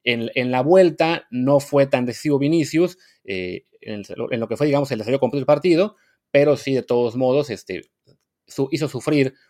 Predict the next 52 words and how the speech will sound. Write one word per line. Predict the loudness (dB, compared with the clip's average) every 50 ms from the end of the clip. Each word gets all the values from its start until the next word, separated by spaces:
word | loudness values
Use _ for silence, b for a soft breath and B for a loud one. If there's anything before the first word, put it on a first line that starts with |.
| b b
un | -6 -6 -2 2
poco | 4 4 4 4 2 -4 -4
en | -4 -6
ese, | -6 -8 -10 -10 -10 -10
ese | -8 -8 -8
encuentro, | -4 -2 0 0 0 2 2 2 2 0
en | -2 -4 -4
el | -4 -4
que | -8 -10
estaba, | -4 -2 0 0 2 0
era | 0 -2 -2 -2
ya | -2 -2 -2 -2
Kyle | -2 -2 0
Walker, | 0 0 -2 -2 -2 -6 -6
¿no? | -6 -6 b b b b b b b b b b b _ _ _ _ _ _ 0
En | 0 2 2
este | 2 2 2 2 2
caso, | 2 2 2 2 0
como | 0 0 0 0
señalas, | -2 0 0 2 2 2 2 2
bueno, | 2 0 0 0 -4 -6
va | -4 0 0 0 0
contra | 0 -2 0 2 2 2
un | 2 2 2 2
lateral | 2 2 2 2 2 2 2 0 -4 -10 _ _ -14
de, | -10 -8 -6 -6 -6 -6 -8 -6
de | -6
mucho | -6 -6 -6 -6 -4 -2
más | 0 0 0 2
nombre, | 0 0 0 2 2 2 2 2 0 -2 -6 -10
en | -14 -14 -10 -8
teoría | -8 -6 -4 -2 -2 -2 -2 -4 -6 b b b b b b b
con | -6 -4 -4 -4
mucho | -6 -8 -8 -6
más | -6 -6
reconocimiento | -6 -6 -6 -6 -6 -6 -4 -2 -2 -2 -2 -2 -4 -4
que | -4 -8
los | -6 -6
que | -6 -8
enfrentó | -8 -8 -6 -4 -2 -2 -2
con | -2
el | -4 -2
City, | -2 -2 -2 0 0 -2
pero | 0 -2 -4 -2
sí, | -4 -6 -8 -8 _
más | -4 -2 0 0 -2 0
por | 0 0 0 0
lo | -2 -2
que | -2
aporta | -2 0 2 2 2 4 4 4
al | 4 4
ataque | 4 2 2 2 0 -4 -6